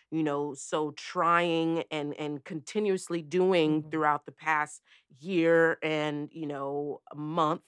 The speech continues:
Speaker 1: or so, how has theater's response had an a-, had an effect on your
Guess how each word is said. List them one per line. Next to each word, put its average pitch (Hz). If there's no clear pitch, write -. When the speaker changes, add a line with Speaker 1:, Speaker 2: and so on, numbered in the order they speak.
Speaker 1:
or 165
so, 147
how 202
has 180
theater's 214
response 156
had 170
an 147
a-, 165
had 175
an 156
effect 156
on 147
your 165